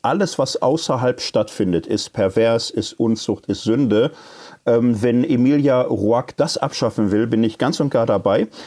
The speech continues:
Ich glaube, sie denkt, das ist die Ehe und will sie darum auch abschaffen. Ich würde sagen, ja, und, äh, da-, das ist das Missverständnis. Das ist der Versuch, aus Ehe im,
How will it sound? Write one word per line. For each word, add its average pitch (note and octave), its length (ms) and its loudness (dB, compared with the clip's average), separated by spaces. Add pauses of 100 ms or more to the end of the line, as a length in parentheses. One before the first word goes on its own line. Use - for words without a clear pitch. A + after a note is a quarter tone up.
(180)
Ich - 240 -8
glaube, C#3 360 0
sie C3 160 2
denkt, G3+ 320 2
das - 160 0
ist - 220 -2
die B2 180 0
Ehe C#3 240 4
und A#2 240 -2
will D3+ 160 2
sie C3+ 120 0
darum G#2+ 320 0
auch G#2+ 140 -2
abschaffen. - 480 -2 (340)
Ich - 300 -4
würde C3+ 500 2
sagen, A#2 480 0
ja, A2+ 260 2
und, A2+ 360 0
äh, A2 220 2
da-, - 180 -4
das A2+ 180 -4
ist F#2+ 160 -4
das A2+ 140 0
Missverständnis. G2 800 -2 (340)
Das A#2 180 0
ist A#2 160 -2
der A2 120 2
Versuch, G#2+ 680 0
aus A#2+ 260 -2
Ehe B2 420 2 (320)
im, A#2 160 0